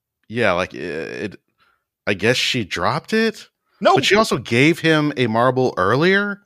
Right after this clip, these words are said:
Speaker 2: Yeah.
Speaker 1: And I don't remember what happened to that.
Speaker 2: She dropped it. That's the same marble they've been playing back and forth this whole time. And later, when she's wearing the jade crown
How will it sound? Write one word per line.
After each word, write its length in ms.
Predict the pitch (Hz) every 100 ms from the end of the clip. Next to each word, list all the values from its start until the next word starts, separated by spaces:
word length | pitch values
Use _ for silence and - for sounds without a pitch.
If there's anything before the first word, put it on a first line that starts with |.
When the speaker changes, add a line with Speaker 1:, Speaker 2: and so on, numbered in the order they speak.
| -
Speaker 2:
Yeah. 520 | 214 339 330 196 110
Speaker 1:
And 100 | 120
I 60 | 147
don't 120 | 170
remember 220 | 156 156
what 120 | 151
happened 340 | 113 131 147 120
to 60 | 85
that. 520 | 87 110 196 208 - _ _ _ _
Speaker 2:
She 220 | _ - 214
dropped 360 | 214 294 -
it. 180 | 143 92 -
That's 220 | 185 208
the 80 | 220
same 280 | - 240 247
marble 320 | 220 233 214
they've 140 | 196 190
been 120 | 170
playing 300 | - 202 190
back 220 | 190 190
and 100 | 170
forth 260 | - 214 -
this 160 | 165
whole 120 | 185
time. 360 | 170 233 240 185 - - -
And 180 | 190
later, 480 | 170 226 302 220 196 - _
when 140 | 190
she's 280 | 170 202 156
wearing 520 | 139 196 233 240 233
the 180 | 151 165 131
jade 580 | 107 170 214 226 156
crown 680 | - - 220 302 208 135 131